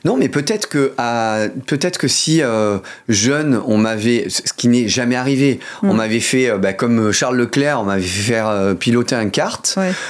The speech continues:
Speaker 1: peut-être que la plongée en apnée, je, j'en aurais jamais fait. Même si mon père était, euh,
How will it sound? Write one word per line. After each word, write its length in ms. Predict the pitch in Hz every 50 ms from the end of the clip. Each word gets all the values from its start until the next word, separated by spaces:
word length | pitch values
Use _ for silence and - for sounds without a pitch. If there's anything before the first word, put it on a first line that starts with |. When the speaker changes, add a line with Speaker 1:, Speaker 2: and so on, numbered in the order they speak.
| - -
Speaker 1:
peut-être 320 | - - 110 - 151 139 -
que 140 | - - 95
la 100 | 90 -
plongée 280 | - 104 95 92 104
en 100 | 98 95
apnée, 320 | 92 85 - 127 143 160 156
je, 160 | 117 95 85 87 85 85
j'en 180 | 85 98 90 87
aurais 160 | 85 90 85
jamais 220 | 95 95 98 117
fait. 200 | 120 - 240 220 - - - - - - -
Même 160 | 120 143 160 160
si 180 | - - - 147
mon 180 | 139 135 139
père 340 | - - 170 170 175 160 127
était, 160 | 117 104 - - - 123 120
euh, 180 | 110 104 98